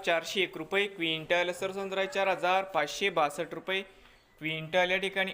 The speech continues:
आज जास्तीत जास्त दर आहे चार हजार पाचशे चौऱ्याण्णव रुपये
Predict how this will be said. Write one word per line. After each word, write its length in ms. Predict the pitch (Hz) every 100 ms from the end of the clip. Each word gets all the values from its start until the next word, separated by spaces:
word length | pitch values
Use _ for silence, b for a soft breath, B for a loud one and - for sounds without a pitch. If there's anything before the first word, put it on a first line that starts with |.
| -
आज 600 | 190 185 - - - 143
जास्तीत 400 | 165 175 - 196
जास्त 240 | 190 196
दर 140 | 185 190
आहे 160 | 190 202 - - _ _ - -
चार 180 | 175 190
हजार 460 | 190 156 180 185 190 -
पाचशे 480 | 156 160 - - 196 202 - - -
चौऱ्याण्णव 480 | 175 160 156 170 170
रुपये 360 | 170 170 190